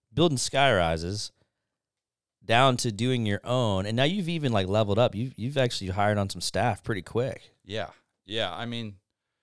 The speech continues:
Speaker 2: takeaways. Um, growth is hard. Scaling is hard. Um, it's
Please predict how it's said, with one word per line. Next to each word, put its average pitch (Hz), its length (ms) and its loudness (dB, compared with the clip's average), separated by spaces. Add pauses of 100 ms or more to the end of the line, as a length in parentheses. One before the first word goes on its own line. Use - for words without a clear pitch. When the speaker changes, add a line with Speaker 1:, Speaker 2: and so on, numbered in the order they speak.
(280)
Speaker 2:
takeaways. 127 1000 -4
Um, 98 560 -6 (100)
growth 101 280 -6
is 110 140 -14
hard. 107 340 -6
Scaling 101 440 -12
is 101 140 -16
hard. 101 440 -8 (540)
Um, 85 540 -10 (1700)
it's - 420 -10